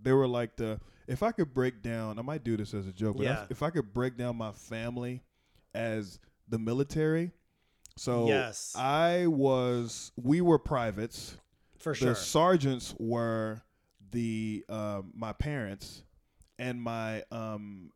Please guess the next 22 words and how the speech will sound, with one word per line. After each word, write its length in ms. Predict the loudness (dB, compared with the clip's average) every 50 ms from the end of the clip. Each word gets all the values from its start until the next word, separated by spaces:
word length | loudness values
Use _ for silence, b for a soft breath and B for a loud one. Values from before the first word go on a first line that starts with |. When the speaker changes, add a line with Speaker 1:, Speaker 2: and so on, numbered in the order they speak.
| _
Speaker 1:
uh, 300 | -10 -8 -8 -8 -8 -8
the 100 | -10 -10
grandparents 500 | -6 -4 -4 -2 -2 -2 -4 -4 -4 -6
were 340 | -4 -2 -2 0 0 0 -2
the, 480 | -4 -4 -4 -4 -4 -4 -6 -6 -8 -10 -14 _ _ _ _
like, 240 | -12 -12 -10 -12 -10
colonels 440 | -6 -4 -2 -2 -2 -4 -6 -8 -10
and 100 | -14 -14
shit. 240 | -14 -12 -12 -14 -14 _ _ -18
Speaker 2:
Yeah. 160 | -14 -14 -14 -16 -16 _ _ _ _ _ -20 _ _
Speaker 1:
And 480 | -8 -8 -6 -4 -4 -6 -6 -8 -10 -14 -18 _ _ _ _ _
the 80 | -12
parents 560 | -10 -6 -4 -4 -2 -2 -2 -4 -4 -6 -6 -4
would 160 | -4 -2 0
always 340 | 0 0 2 0 0 -2 -4
be 180 | -6 -6 -6
on 200 | -4 -4 -6 -6 -4
to 80 | -4
us, 280 | -2 -2 -2 -2 -4 -8
of 120 | -14 -10
course. 500 | -6 -4 -4 -4 -4 -6 -10 -14 -18 -20 _ _ _ _ _
Speaker 2:
Sure. 280 | -6 -6 -6 -6 -8